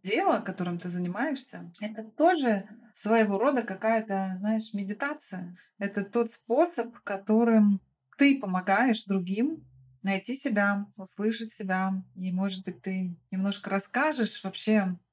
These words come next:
про аутентичность, потому что это тоже щас такое столслово стало популярное, как и осознанность,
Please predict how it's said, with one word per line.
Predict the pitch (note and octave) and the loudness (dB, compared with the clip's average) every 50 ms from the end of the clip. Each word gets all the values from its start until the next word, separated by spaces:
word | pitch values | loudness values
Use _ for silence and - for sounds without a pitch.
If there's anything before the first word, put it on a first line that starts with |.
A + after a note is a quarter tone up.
| _ _ | _ _
про | - G3 F#3+ F#3 F#3 F3+ F3+ F3 | -4 -2 -2 -2 -2 -4 -6 0
аутентичность, | - F#3+ G3 G3 G3 G#3+ A3 G#3 - C4+ A#3+ A3 - - E3+ E3 E3+ - _ | 2 4 4 6 6 4 4 4 4 2 0 0 -2 -4 -6 -8 -8 -12 _
потому | - - F#3 F#3 F#3+ | -8 -6 -4 -2 -2
что | F#3+ - - - G3 | -4 -4 -4 -4 -6
это | F#3+ F#3+ F#3+ F#3+ - | -4 -4 -6 -8 -2
тоже | - A3+ A3+ G#3+ G3+ | 0 0 2 2 0
щас | F#3 - G3+ G3 - | -2 -4 -6 -6 -6
такое | - - - - G#3 G3 | -8 -10 -8 -8 -10 -10
столслово | - - _ A3 A3+ A3 - - C#4+ F4+ F4+ D4 - | -10 -4 _ -2 -2 0 0 2 4 4 4 4 2
стало | - - A3 G#3 G3+ | 2 4 4 4 4
популярное, | G3 - G3 - - G#3+ A3+ C#4 E4 E4+ D4 A#3+ G#3+ A3 | 2 -2 -6 -4 0 2 4 4 4 4 4 4 4 2
как | G#3 F#3+ - | 0 -4 -2
и | G3+ | -2
осознанность, | G3+ G#3 - - A#3+ A3 A3 G#3 G3 F#3 F3+ F3+ F3 | -2 -2 0 0 0 0 0 0 -4 -4 -4 -6 -8